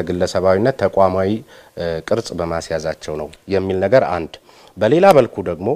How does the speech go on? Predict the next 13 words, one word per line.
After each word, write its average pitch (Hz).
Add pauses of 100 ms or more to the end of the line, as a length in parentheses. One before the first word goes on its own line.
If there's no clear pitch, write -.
(360)
ጽንፍ 160
የያዘ 135 (100)
የቡድን 113
መብት 107
ብቻ 87 (100)
ደግሞ፣ 80 (360)
ጽንፍ 98
የያዘ 92
የቡድን 90
መብት 85
ደግሞ 90
የሚከበርበት 127
ማህበረሰብ 131